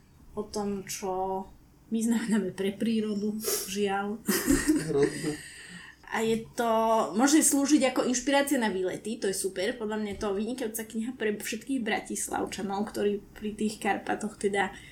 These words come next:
Speaker 1: si žijeme svoj, e, veľkomestský život. <laughs> A, ale zároveň môžeme ujsť aj do, do lesa. Takže môže to byť taká inšpirácia na rôzne výlety, ale je to aj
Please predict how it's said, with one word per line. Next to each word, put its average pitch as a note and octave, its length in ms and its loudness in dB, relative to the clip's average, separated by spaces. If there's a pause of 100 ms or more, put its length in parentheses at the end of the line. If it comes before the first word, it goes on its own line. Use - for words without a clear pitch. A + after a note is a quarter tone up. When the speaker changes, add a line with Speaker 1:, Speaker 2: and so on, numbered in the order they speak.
Speaker 1:
si - 200 -2
žijeme G#3+ 360 2
svoj, G#3 380 2
e, G3+ 280 0
veľkomestský G3+ 640 0
život. G#3+ 460 0 (400)
<laughs> D4 400 6 (1160)
A, G#3+ 520 6
ale G#3 240 4
zároveň G3+ 400 2
môžeme G3+ 540 -4
ujsť - 420 -4
aj G3 160 0
do, F#3+ 220 -2
do F#3+ 260 -6
lesa. G3 320 -2 (880)
Takže G3+ 560 -4
môže G#3 260 4
to G3+ 140 -2
byť G3+ 140 -4
taká G3 280 -4
inšpirácia G#3+ 640 2
na G#3 260 -4
rôzne G#3 640 -2
výlety, A3+ 560 -2 (960)
ale A3+ 320 2
je A3 100 4
to A3+ 140 -2
aj G3+ 320 2